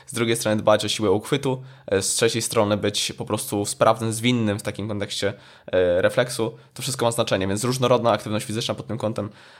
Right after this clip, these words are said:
y, wydaje mi się, że wypada, wypada świetnie. Y, i kontynuując, y, elementy, na które mamy wpływ i mają kluczowe znaczenie, to ch-, chciałem jeszcze zapytać o, y, jakby wzorce żywieniowe. Tak powiedzieliśmy o nieprzejadaniu się, o, o, o, o, tak jakby wracając stricte do żywienia,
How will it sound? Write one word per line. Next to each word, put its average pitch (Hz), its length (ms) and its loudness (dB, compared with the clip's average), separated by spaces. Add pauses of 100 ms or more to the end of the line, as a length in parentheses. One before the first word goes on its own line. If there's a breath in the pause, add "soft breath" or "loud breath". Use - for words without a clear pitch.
(140 loud breath)
y, 92 40 0
wydaje 101 180 -2
mi 104 60 -4
się, 104 120 -6
że 101 40 -8
wypada, 95 600 0
wypada 98 300 -4
świetnie. - 480 -2 (420 loud breath)
Y, - 20 0
i 110 100 -2
kontynuując, 165 640 2
y, - 200 4
elementy, 131 500 4
na 123 100 2
które 127 240 4
mamy 117 560 4
wpływ - 520 2
i 101 40 -4
mają 110 180 4
kluczowe 110 280 -2
znaczenie, 117 460 0
to 123 160 0
ch-, - 300 -12
chciałem 135 240 0
jeszcze 127 160 -4
zapytać 127 380 -2
o, 110 460 4
y, - 20 0
jakby 107 360 0
wzorce 117 440 4
żywieniowe. 98 440 2
Tak 123 100 -6
powiedzieliśmy 123 380 -2
o 117 40 2
nieprzejadaniu 113 640 2
się, 120 220 2 (280 loud breath)
o, 104 300 6
o, 87 140 2
o, 101 300 2
o, 98 220 0
tak 90 100 -16
jakby 98 160 2
wracając 104 300 0
stricte - 260 -6
do 98 120 -2
żywienia, 104 360 0